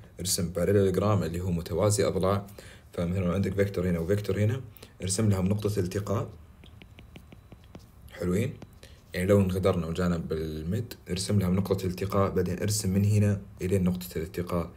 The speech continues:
فيو زائد في. وحنا أصلًا نعرف كيف نجيبها كشكل أوبريشن لين نقروش نفسنا بذي.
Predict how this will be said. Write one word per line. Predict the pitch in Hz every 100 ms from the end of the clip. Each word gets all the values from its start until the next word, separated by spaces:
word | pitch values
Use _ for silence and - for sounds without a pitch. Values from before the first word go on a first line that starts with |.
| - - -
فيو | 85 85 90 87
زائد | 87 82 - -
في. | - 107 - -
وحنا | - 135
أصلًا | - 107
نعرف | 110 104
كيف | 104 101
نجيبها | 90 104 92 90 82 - - - -
كشكل | 98 101 104
أوبريشن | - 98 101 101 - 95 - - - - - -
لين | 110
نقروش | 98 98 87 -
نفسنا | 87 82 78
بذي. | - -